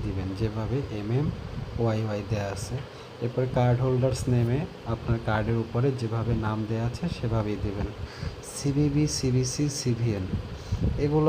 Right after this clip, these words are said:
আপনার কার্ডের ব্যাক সাইডেই দেখতে পারবেন, নাম্বারটি দেয়া আছে, তিন ডিজিটের নাম্বারটাই বেশি থাকে, অনেক সময় ফোর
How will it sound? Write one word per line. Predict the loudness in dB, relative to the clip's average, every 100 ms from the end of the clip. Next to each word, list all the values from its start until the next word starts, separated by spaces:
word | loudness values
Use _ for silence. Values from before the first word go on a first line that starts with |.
| 6
আপনার | 4 2 4
কার্ডের | 4 6 4 4
ব্যাক | 0 0
সাইডেই | 0 2 2 2
দেখতে | 0 -2 -2
পারবেন, | 0 0 4 4 4
নাম্বারটি | 2 2 2 0 0
দেয়া | 0
আছে, | 0 -2 -2 -2 -2 -6 -2 -2 -2 0
তিন | 2 4
ডিজিটের | 4 4 6 6
নাম্বারটাই | 6 4 4 0 2 2
বেশি | 4 2 0 2
থাকে, | 0 0 -2 0 0 2
অনেক | 0
সময় | 2 2 2
ফোর | 4